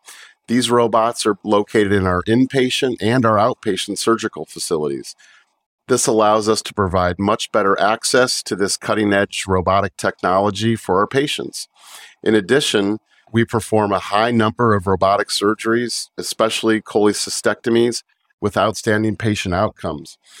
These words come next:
We have an excellent robotic team. This includes nursing staff, surgical first assists that all support one another and allow us to provide excellent results for our patients. And we've been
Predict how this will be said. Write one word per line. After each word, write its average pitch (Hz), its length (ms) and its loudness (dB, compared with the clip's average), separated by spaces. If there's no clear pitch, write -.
We 110 180 0
have 104 520 0
an 104 200 -4
excellent 113 540 -2
robotic 104 580 0
team. 131 480 0
This - 180 -4
includes 98 640 -2
nursing 113 500 -2
staff, 117 600 -2
surgical 107 600 -4
first - 360 0
assists - 600 0
that 104 120 4
all 110 220 4
support 113 640 -4
one 104 260 -2
another 113 560 2
and 101 480 -2
allow 101 380 4
us 104 100 -8
to - 120 -14
provide 95 480 0
excellent 104 640 -4
results 110 360 0
for - 180 -2
our 107 120 2
patients. 113 640 -4
And 92 240 0
we've 104 300 0
been 98 400 0